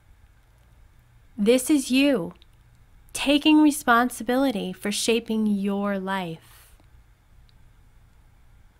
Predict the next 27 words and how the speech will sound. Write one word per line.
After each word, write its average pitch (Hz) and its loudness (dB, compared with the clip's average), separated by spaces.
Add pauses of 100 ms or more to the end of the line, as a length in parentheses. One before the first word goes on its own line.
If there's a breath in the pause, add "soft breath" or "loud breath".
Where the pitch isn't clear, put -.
(140)
How 254 0
to 330 -2
apply 202 0
these 180 -10
basic 208 -6
principles 185 -10
as - -10
a 202 -6
basis 202 -8
of 254 -10
understanding 185 -6
to 196 -12
create 185 -10
change 160 -10 (100)
in 175 -10
your 170 -8
life. 175 -8 (1080)
Noticing 208 -4 (440)
and 202 -2
awareness. 175 -8 (1300)
Turning 269 0
inward 175 -6
to 202 -8
check 196 -10
on 214 0
your 220 -2
thoughts, - -8